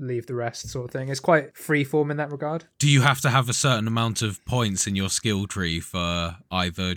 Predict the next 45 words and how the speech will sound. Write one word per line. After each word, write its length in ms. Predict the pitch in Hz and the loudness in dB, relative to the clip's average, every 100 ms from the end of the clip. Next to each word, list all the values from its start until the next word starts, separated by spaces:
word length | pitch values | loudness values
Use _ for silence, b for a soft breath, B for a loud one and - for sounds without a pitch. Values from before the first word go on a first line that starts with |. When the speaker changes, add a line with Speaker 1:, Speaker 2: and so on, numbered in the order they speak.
| - | -4
Speaker 2:
Charming 460 | 107 87 85 85 | -4 -2 -4 -4
or 120 | 85 85 | -4 -6
Intimidate, 540 | 82 - 143 135 127 | -4 -2 0 0 0
Speaker 1:
Oh, 60 | 117 | -4
Speaker 2:
for 180 | - | -8
instance, 360 | 80 82 - 131 | -10 -8 -8 -6
Speaker 1:
well, 200 | 120 113 | -6 -4
there's 180 | 98 90 | -2 -2
Speaker 2:
to 80 | 85 | -2
Speaker 1:
no 40 | |
skill 300 | 82 - 123 | -4 -10 -14
tree. 360 | - 147 151 139 b | -8 -6 -6 -8 b
Speaker 2:
There's 160 | - 123 | -2 0
no 140 | 123 | 2
skill. 280 | 110 101 90 | 0 -2 -6
Speaker 1:
No, 120 | 156 | 0
Speaker 2:
<laughs> 180 | 139 147 | 4 6
Speaker 1:
no, 200 | 139 139 | 4 4
th-, 160 | 165 - | 4 4
Speaker 2:
Right, 120 | 175 | 4
Speaker 1:
it's 240 | 185 151 165 | 6 6 4
Speaker 2:
okay. 100 | 160 | 4
Speaker 1:
a 40 | |
Piranha 220 | 160 156 | 4 4
Bytes 340 | 143 151 143 - | 4 4 4 0
game, 200 | 131 127 | -4 -2
man. 200 | 127 131 | -4 -2
These, 240 | 131 127 | -2 -2
these 440 | - 131 120 - 147 139 - | -4 -4 -6 -12 -20 -20 0
Speaker 2:
Well, 160 | 190 160 | 4 6
like, 280 | 151 131 | 4 2
skill 600 | - - 147 135 127 120 104 | -2 2 4 6 6 4 0
slots, 680 | - - 113 92 - - - | -2 0 2 0 -2 -2 -2
then. 260 | 95 85 87 | -2 -2 0
Do 80 | 110 | 2
you 80 | |
have 180 | 123 113 | 2 2
skill 300 | - 127 113 | 0 2 4
slots? 440 | 190 196 98 190 190 | 6 4 4 2 2
You 60 | |
Speaker 1:
Uh, 40 | - | 0
Speaker 2:
don't 140 | 95 | 0
have, 220 | 92 87 95 | -2 -4 -6
there's 180 | 98 | -4
no 140 | 98 | -2